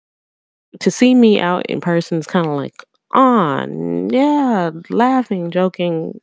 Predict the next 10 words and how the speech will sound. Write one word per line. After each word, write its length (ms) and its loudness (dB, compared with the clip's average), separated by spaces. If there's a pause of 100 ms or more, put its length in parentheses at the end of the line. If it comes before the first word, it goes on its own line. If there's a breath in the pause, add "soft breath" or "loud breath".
(140)
cracking, 440 -6
yada, 240 -2
yada, 220 -4
yada." 300 -2 (600 loud breath)
But 460 0 (640)
me 520 4
at 180 0
home, 640 0 (840)
I 180 0
have 920 -6